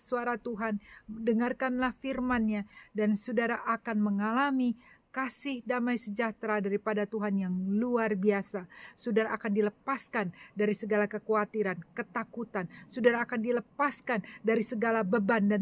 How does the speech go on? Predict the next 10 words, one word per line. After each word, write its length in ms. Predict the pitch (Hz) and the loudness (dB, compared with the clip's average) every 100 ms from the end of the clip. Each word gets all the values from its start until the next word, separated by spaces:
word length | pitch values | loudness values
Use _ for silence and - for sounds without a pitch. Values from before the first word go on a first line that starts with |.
| 277 | 0
Tuhan 320 | 226 269 - | 0 0 0
akan 240 | 233 254 | -4 0
memberikan 880 | 240 240 226 262 - - - 247 190 - - - - - - | 2 4 4 2 2 2 2 2 2 -2 -16 -20 -20 -20 0
pengurapan, 880 | 220 226 233 269 302 294 - 208 202 | 4 4 4 4 6 4 4 2 2
kekuatan, 640 | 247 - 302 285 254 226 | -2 4 6 6 4 0
energi 480 | 254 269 269 202 262 | 2 2 2 2 2
baru, 320 | 220 254 240 | 6 6 4
semangat 960 | 202 - - 311 277 277 285 269 190 - | -2 -2 6 6 6 4 4 6 4 4
yang 240 | 226 220 | 0 4
baru. 320 | 220 208 196 | 4 4 0